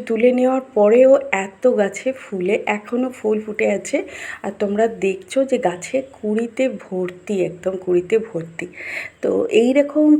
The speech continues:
কুঁড়িতে ভর্তি ফুল গাছটা আমি কী করে করলাম, কী খাবার দিয়েছি, কী পরিচর্যা করেছি, সে কয়েকটি টিপস তোমাদের আমি প্রতি ধাপে ধাপে আমি বলে দেবো। তোমাদের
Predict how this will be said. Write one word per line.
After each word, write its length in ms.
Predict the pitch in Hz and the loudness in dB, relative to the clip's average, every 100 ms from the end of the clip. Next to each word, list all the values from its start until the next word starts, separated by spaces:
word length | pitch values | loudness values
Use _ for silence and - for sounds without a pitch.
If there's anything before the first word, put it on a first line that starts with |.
| 302 | 2
কুঁড়িতে 380 | 220 226 220 262 254 - | -4 -4 0 0 -2 -6
ভর্তি 420 | 190 185 - 233 202 233 - | -8 -6 -4 -2 -2 -6 -8
ফুল 280 | 208 202 202 185 | -6 -4 -4 -2
গাছটা 320 | 175 170 - 226 | -2 -4 -6 -4
আমি 120 | 247 254 | -4 -6
কী 100 | - 214 | -8 -2
করে 160 | 214 226 226 | 2 2 0
করলাম, 380 | 180 165 160 165 165 - - - - | -2 -2 -4 -8 -10 -16 -18 -16 -8
কী 100 | 247 233 | -6 -6
খাবার 300 | - 185 196 214 | -6 0 0 0
দিয়েছি, 300 | 220 220 220 233 220 | -2 -4 -6 -6 -6
কী 80 | 185 - | -6 -2
পরিচর্যা 560 | 180 180 220 214 220 220 | -2 -2 -4 -4 -4 -2
করেছি, 360 | 214 214 214 254 254 - | 2 2 0 -6 -8 -6
সে 100 | 254 254 | -6 -2
কয়েকটি 360 | 202 202 208 254 247 | -2 -2 -4 -10 -6
টিপস 240 | 208 220 214 196 | -4 -4 -6 -6
তোমাদের 300 | 190 185 202 180 | -4 -4 -4 -4
আমি 140 | 240 339 - - - - | -4 -8 -12 -20 -10 4
প্রতি 360 | 233 233 254 262 262 - _ - - | 4 4 -2 -4 -6 -12 _ -14 -12
ধাপে 320 | - 214 277 277 | -10 -2 0 0
ধাপে 260 | 190 185 220 262 | -2 -2 0 0
আমি 120 | 240 214 175 | -2 -4 -4
বলে 160 | 160 160 | -6 -8
দেবো। 160 | 156 165 196 | -8 -8 -6
তোমাদের 340 | 202 240 | -4 -2